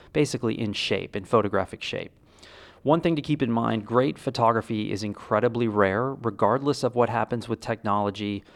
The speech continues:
So developing the technique is what you're after here. And that means learning to anticipate, learning to see light, and being comfortable with the equipment. But just because you see a lot of great photography and just because you hear that something is great doesn't mean that it is. This, we're living in a very different world today. So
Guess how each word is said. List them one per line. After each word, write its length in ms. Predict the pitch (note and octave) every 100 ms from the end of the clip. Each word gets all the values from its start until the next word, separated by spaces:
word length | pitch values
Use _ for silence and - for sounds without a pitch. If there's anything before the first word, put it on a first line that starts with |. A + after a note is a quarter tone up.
| - - -
So 460 | - A#2 A2+ A2 -
developing 800 | B2 G#2+ C3+ E3 D#3+ D3+ D3+ D3
the 120 | A2+ A2+
technique 600 | - A#2 A#2 B2 E3+ -
is 120 | G#2+
what 220 | A#2 A2+
you're 80 | A#2
after 320 | G2+ A2 -
here. 320 | F#2+ G2+ - - _ _ -
And 160 | A2 A2+
that 160 | C3
means 320 | B2+ B2 A2+
learning 360 | A#2+ A#2+ C3 B2+
to 80 | B2
anticipate, 840 | G#2+ - D3+ D#3 D3 C#3 C3 - A#2
learning 300 | G#2+ A2 G#2+
to 100 | G#2
see 180 | G2+
light, 500 | G2 G#2+ B2+ C3 A#2 -
and 140 | A2
being 180 | A2 G#2+
comfortable 720 | - - B2+ - B2 A#2 A2+ -
with 260 | A2 G#2+ -
the 140 | G#2
equipment. 520 | G2 - G#2 G2+ F#2 - - - - - -
But 240 | A2+ B2
just 320 | A2+ D#3+ -
because 340 | F3+ D#3 D3+ B2+
you 120 | B2+
see 500 | - - A#2 C3 C3+
a 80 | B2
lot 220 | B2 C#3+
of 80 | C3+
great 180 | C3+
photography 580 | - - C#3 C#3+ - C#3
and 80 | A#2
just 200 | B2 -
because 280 | A#2+ B2+ A#2+
you 120 | A2+
hear 340 | - B2+ C3+
that 200 | B2+ B2+
something 280 | - B2 B2
is 120 | A#2
great 300 | - A2+ A2+
doesn't 300 | A2+ A2 B2
mean 280 | G#2+ A2 G#2+
that 160 | G2+ G2
it 140 | F#2+
is. 360 | F#2+ F2 F#2 G2
This, 260 | G2+ -
we're 160 | G#2+ G#2+
living 280 | G#2+ A2 G#2+
in 100 | G2+
a 20 |
very 220 | G#2+ A2+
different 320 | G#2+ G#2 -
world 220 | G2+ G2+ -
today. 260 | G2+ F#2
So 260 | - G2+